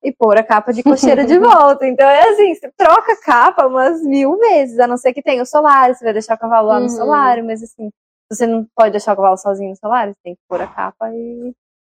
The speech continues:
Speaker 1: É, foi
Speaker 2: Muita
Speaker 1: drástico, assim.
Speaker 2: burocracia.
Speaker 1: É.
Speaker 2: Mas,
Speaker 1: Esse negócio
Speaker 2: assim,
Speaker 1: das capas é terrível.
Speaker 2: ajudou, lógico que ajudou a sua trajetória como amazona, né? Mas
Speaker 1: Sim.
Speaker 2: quais foram os, os pontos, assim,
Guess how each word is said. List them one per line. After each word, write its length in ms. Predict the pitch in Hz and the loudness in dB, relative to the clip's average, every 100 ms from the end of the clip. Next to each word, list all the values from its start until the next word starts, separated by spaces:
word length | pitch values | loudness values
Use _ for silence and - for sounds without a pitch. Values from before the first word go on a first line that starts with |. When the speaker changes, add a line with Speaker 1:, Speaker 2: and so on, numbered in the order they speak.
| _ _ _ _ - | _ _ _ _ -6
Speaker 1:
É, 420 | 190 190 202 226 247 | 0 2 2 2 2
foi 420 | 247 247 262 254 | 4 6 6 6
Speaker 2:
Muita 60 | 247 | 6
Speaker 1:
drástico, 440 | 226 220 269 247 | 4 4 2 4
assim. 300 | 247 262 254 | 4 4 2
Speaker 2:
burocracia. 640 | 247 277 - 220 202 185 | 0 -2 -4 -8 -4 0
Speaker 1:
É. 340 | 208 202 180 180 _ _ - | 2 2 0 -6 _ _ -4
Speaker 2:
Mas, 120 | 233 | -2
Speaker 1:
Esse 120 | 233 | 0
negócio 180 | 240 214 | 0 0
Speaker 2:
assim, 100 | 214 | -2
Speaker 1:
das 140 | 208 - | -4 -4
capas 440 | 214 190 220 220 | -2 0 -2 -6
é 260 | 208 208 208 | -4 -2 -4
terrível. 400 | - 233 226 196 190 | -6 -6 -6 -6 -2
Speaker 2:
ajudou, 920 | 226 233 220 220 226 233 247 247 226 - _ _ 92 - | -2 -2 -4 -4 -2 -2 -2 -2 -4 -10 _ _ -18 -6
lógico 360 | 240 214 - _ | -2 -2 -4 _
que 60 | |
ajudou 360 | 196 190 214 185 | -6 -6 -6 -6
a 80 | 160 | -6
sua 180 | - 185 | -12 -10
trajetória 560 | 196 190 190 185 175 | -8 -8 -10 -10 -10
como 220 | 175 190 185 | -10 -12 -12
amazona, 480 | 190 190 175 165 | -12 -12 -14 -16
né? 100 | 170 | -16
Mas 240 | 175 170 175 _ - | -14 -14 -16 _ -8
Speaker 1:
Sim. 100 | 196 | -6
Speaker 2:
quais 260 | 220 226 | -6 -6
foram 440 | 233 226 226 220 214 | -6 -4 -4 -4 -8
os, 160 | 214 _ - | -12 _ -16
os 300 | 208 208 - | -14 -14 -16
pontos, 260 | 214 202 202 | -12 -12 -12
assim, 560 | 196 - 196 196 185 | -16 -14 -12 -12 -14